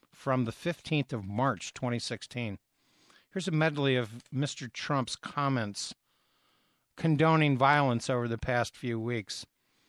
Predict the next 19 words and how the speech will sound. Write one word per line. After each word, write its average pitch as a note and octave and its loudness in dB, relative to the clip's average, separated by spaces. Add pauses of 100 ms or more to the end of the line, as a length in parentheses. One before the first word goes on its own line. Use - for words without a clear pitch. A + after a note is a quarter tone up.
(380)
"I'd D3+ 0
like F#3+ 4
to - 4
punch A3+ 2
him F#3+ 2
in E3 2
the D3+ 2
face, F3 0
I'll A#2 -2
tell A#2+ 0
you. B2 -6 (680)
In D3 0
the F3 4
good A#3 4
old F3 4
days, D#3+ 2
this F3 0
doesn't D#3+ 0
happen B2+ -2